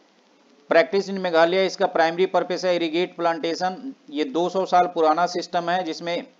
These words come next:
अठारह से बीस लीटर of water entering the bamboo pipe system every minute to irrigate the field downhill।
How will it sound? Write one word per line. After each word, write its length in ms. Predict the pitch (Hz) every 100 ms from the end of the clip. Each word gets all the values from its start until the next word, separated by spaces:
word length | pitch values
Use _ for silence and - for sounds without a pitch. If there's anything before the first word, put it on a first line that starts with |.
| 135
अठारह 380 | 131 143 156
से 140 | 170 175
बीस 280 | 147 185 185
लीटर 260 | 175 175
of 120 | 170 - - _ 147
water 380 | 139 156 175
entering 540 | 175 - - 151 175 175
the 100 | 170
bamboo 300 | 160 160 170
pipe 220 | 170 165
system 300 | 165 160 180
every 300 | 170 151 165
minute 260 | 170 165 156
to 80 | 165
irrigate 300 | 156 160 156
the 80 | 156
field 260 | 156 160 139
downhill। 340 | 135 127 120